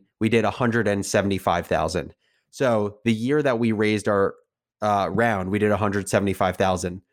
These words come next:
The next year, we did three point five million. Last year, the business did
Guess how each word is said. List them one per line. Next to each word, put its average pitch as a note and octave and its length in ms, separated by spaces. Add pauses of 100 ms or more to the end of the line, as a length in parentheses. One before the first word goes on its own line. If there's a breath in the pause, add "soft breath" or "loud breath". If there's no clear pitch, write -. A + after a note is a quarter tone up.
(100)
The A#2 80
next A#2 380
year, G#2 160
we G2 100
did F#2+ 180
three A2 220
point G2 300
five F#2 220
million. F#2+ 420 (580)
Last A2 400
year, G2+ 480
the G#2 60
business G2 360
did F#2+ 220